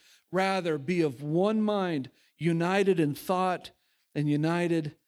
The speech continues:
in purpose." Be of one mind, united in thought and united in purpose. One purpose. One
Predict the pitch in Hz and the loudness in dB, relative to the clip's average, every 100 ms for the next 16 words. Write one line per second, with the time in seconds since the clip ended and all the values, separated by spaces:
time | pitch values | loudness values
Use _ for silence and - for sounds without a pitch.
0 | _ _ _ 156 156 - 160 151 156 131 | _ _ _ -4 -4 -2 -2 -2 -4 -8
1 | - 170 151 123 165 196 220 214 190 180 | -4 0 0 0 0 2 2 0 0 0
2 | 170 156 147 151 165 190 208 202 202 190 | 0 0 0 0 0 0 0 0 -2 -2
3 | 190 180 175 170 - _ _ - 160 156 | -2 0 0 -4 -10 _ _ -6 -2 0
4 | 151 151 170 190 190 180 180 165 - _ | 0 2 2 2 2 2 0 -4 -14 _
5 | _ 170 175 165 156 147 - _ - 196 | _ 0 2 2 -2 -6 -16 _ -4 -2
6 | 185 - 139 120 - - - _ _ _ | -2 -2 -4 -4 -4 -4 -8 _ _ _
7 | 131 135 180 208 208 202 202 190 _ _ | -10 -2 0 2 0 0 -2 -6 _ _
8 | _ _ _ _ 190 208 190 160 135 117 | _ _ _ _ 0 2 0 -2 -4 -4
9 | - - _ _ _ - 175 208 208 202 | -8 -10 _ _ _ -6 0 2 2 0
10 | 196 | 0